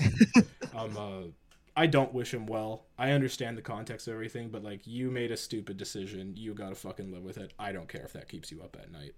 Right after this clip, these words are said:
Speaker 1: I'm t-, I'm trying to be nice, man,
Speaker 2: Yeah.
Speaker 1: okay?
Speaker 2: Yeah. Um, uh, as for Travis Scott, like, fucking same thing. Like, I, I hope, I hope this at, at bare minimum teaches you a lesson, and that this changes your conduct from this point forward if, uh, your fans allow you to continue to have a career after this.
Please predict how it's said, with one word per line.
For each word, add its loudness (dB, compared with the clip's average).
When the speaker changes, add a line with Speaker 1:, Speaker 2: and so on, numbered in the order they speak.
Speaker 1:
I'm 6
t-, 2
I'm 4
trying 6
to 2
be 2
nice, 0
man, 2
Speaker 2:
Yeah. 2
Speaker 1:
okay? 2
Speaker 2:
Yeah. -6
Um, -8
uh, -6
as 4
for -2
Travis 0
Scott, -2
like, -8
fucking -6
same -6
thing. -8
Like, -6
I, -4
I 0
hope, -4
I 0
hope 2
this -4
at, -6
at -4
bare 4
minimum -2
teaches -8
you -4
a -6
lesson, -8
and -8
that -6
this -6
changes -6
your -8
conduct -8
from -10
this -6
point -10
forward -4
if, -8
uh, -8
your -8
fans -8
allow -10
you -10
to -10
continue -10
to -10
have -8
a -16
career -10
after -12
this. -14